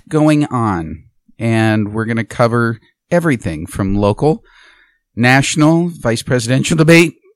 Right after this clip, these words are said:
state of the race with only twenty-four, five days left, something like that. Ballots are going out now. I got my, uh, my little pamphlet in the mail already. Did, uh, did you guys check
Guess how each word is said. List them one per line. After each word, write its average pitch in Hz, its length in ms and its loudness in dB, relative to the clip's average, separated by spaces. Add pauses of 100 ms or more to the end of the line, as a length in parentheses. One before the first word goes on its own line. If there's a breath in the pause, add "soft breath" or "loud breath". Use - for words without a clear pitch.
state 139 440 -2
of 139 60 2
the 131 100 0
race 160 380 0
with 143 180 -8
only 139 280 -6
twenty-four, 147 1120 -6
five 139 360 -6
days 135 300 -6
left, 143 380 -8
something 127 420 -8
like 123 200 -8
that. 131 200 -8 (580 soft breath)
Ballots 139 380 2
are 147 80 -2
going 135 300 0
out 131 160 -2
now. 131 240 -4
I 143 100 -4
got 120 220 -4
my, 113 400 -4
uh, 104 240 -6 (240)
my 120 160 -10
little 120 220 -8
pamphlet 127 640 -10 (120)
in 123 100 -6
the 117 60 -6
mail 113 360 -6
already. 131 460 -8 (480 soft breath)
Did, 156 240 -2
uh, 151 60 -4 (120)
did 139 220 -6
you 170 80 -4
guys 175 300 -2
check 165 260 -6